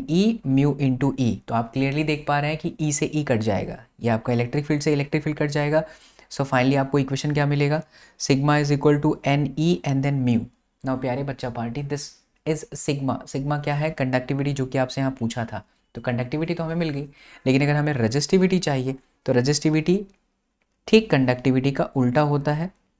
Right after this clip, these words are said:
So one upon N E into mu। तो we have this, uh, two certain, uh, things which is sigma,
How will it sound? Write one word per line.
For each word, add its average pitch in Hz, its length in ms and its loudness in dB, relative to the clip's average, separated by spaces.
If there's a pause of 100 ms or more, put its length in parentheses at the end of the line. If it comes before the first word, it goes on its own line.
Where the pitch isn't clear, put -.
(160)
So - 180 0
one 151 220 2
upon 156 340 -2 (140)
N 135 140 0
E 143 160 0
into 131 280 2 (300)
mu। 107 160 -2 (500)
तो 202 80 6
we 196 140 6
have 185 240 6
this, 175 180 2 (140)
uh, 131 220 4 (100)
two 165 120 4 (180)
certain, 135 400 0 (220)
uh, 123 160 -2 (120)
things 185 340 0
which 123 220 0
is 123 220 -2 (800)
sigma, 143 400 2